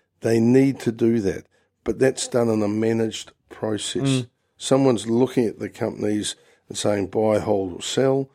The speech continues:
Speaker 1: Someone's looking at the percentage exposure depending on your risk tolerance, your time of life. Um,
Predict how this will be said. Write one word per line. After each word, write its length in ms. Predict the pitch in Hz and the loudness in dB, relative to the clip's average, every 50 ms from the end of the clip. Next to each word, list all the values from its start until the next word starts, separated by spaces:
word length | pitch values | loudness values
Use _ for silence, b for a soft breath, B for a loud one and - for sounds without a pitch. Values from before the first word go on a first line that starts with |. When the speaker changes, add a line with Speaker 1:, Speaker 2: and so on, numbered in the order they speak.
| _ _ _ _ _ - | _ _ _ _ _ -8
Speaker 1:
Someone's 380 | - - 135 120 107 98 90 | -2 0 0 0 0 -2 -2
looking 300 | 110 110 - - 101 101 | -2 -4 -4 -2 -2 -2
at 200 | 98 92 - - | -2 -2 -4 -8
the 80 | 98 90 | -12 -14
percentage 680 | - - - 98 - - 131 117 - - 98 87 92 | -12 -12 -12 -8 -4 -2 -2 -2 -2 -2 -6 -6 -6
exposure 760 | 95 82 - - - - - 113 113 117 117 117 110 - 117 107 | -10 -10 -10 -12 -10 -8 -4 -2 0 0 0 0 -2 -4 -8 -8
depending 520 | 104 - - 90 - - 110 104 101 101 | -10 -12 -18 -12 -8 -6 -6 -4 -4 -4
on 180 | 98 95 92 98 | -4 -4 -4 -2
your 240 | 101 104 98 92 90 | -2 -2 -2 -2 -2
risk 300 | 104 120 117 - - - _ _ - | -4 -2 -2 -4 -6 -8 _ _ -6
tolerance, 500 | - 117 113 113 113 117 - - - - - _ _ _ _ - | -2 -2 -2 -2 -2 -6 -6 -8 -14 -18 -18 _ _ _ _ -14
your 100 | 95 95 | -14 -14
time 320 | 92 - - 107 104 98 95 | -10 -6 -4 -4 -2 -2 -4
of 180 | 90 82 - | -6 -8 -6
life. 460 | 113 117 113 117 117 113 - - - _ _ _ _ _ _ _ _ _ _ - | -2 0 0 0 0 0 -2 -6 -10 _ _ _ _ _ _ _ _ _ _ -14
Um, 440 | - 92 90 87 87 87 - - | -10 -10 -8 -6 -6 -8 -8 -10